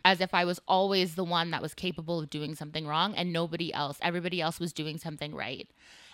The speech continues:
And that is so harmful. <laughs> That is so harmful to think because, so-, you know what? Like, you are just like everybody else. You're capable of making mistakes, but you're also capable of making positive choices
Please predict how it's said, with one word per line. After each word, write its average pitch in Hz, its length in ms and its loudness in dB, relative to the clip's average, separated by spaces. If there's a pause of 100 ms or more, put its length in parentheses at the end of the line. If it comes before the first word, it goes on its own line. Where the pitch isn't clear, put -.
And 190 140 2
that 214 140 8
is 277 160 4
so 240 540 8
harmful. 247 1200 6 (260)
<laughs> - 100 -14
That 277 120 -2
is 311 120 -2
so 320 400 4
harmful 277 760 2
to 254 140 -2
think 269 420 0
because, 208 360 -4
so-, 247 160 -2 (100)
you 233 160 0
know 262 100 2
what? 208 300 0
Like, 226 240 -2
you 240 240 0
are 349 100 2
just 262 240 -2
like 240 140 -2
everybody 220 480 -2
else. 190 260 2
You're 180 100 -4
capable 208 500 -2
of 214 80 -4
making 208 360 -4
mistakes, 220 480 -6
but - 200 -10
you're 220 80 0
also 220 260 -2
capable 214 460 -6
of 185 140 -6
making 185 320 -6
positive 185 440 -4
choices 160 560 -8